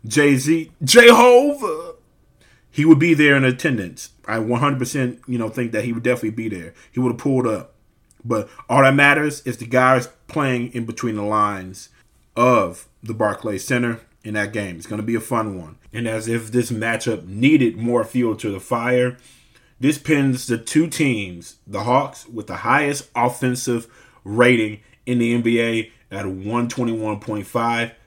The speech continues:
versus the Nets with the best defensive rating in the N B A at ninety-nine. So it's gonna be a fun, fun matchup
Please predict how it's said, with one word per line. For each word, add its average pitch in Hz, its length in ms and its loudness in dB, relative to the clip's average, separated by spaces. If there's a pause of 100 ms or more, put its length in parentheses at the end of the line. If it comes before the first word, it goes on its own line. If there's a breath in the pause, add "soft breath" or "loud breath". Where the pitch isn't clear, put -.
(140)
versus 113 520 0
the 101 80 -6
Nets 107 560 -4 (240 soft breath)
with 113 240 -4
the 101 320 -6 (360)
best 127 400 4 (320 soft breath)
defensive 123 640 0
rating 107 480 0
in 110 180 -10
the 110 120 -4
N 107 80 -6
B 104 240 -2
A 101 280 0 (280 soft breath)
at 113 480 -6
ninety-nine. 101 920 -6
So 87 480 -10 (460 soft breath)
it's 107 140 -10
gonna 143 160 2
be 131 460 4
a 117 220 -2
fun, 135 680 2
fun 120 720 2 (160)
matchup 110 800 -2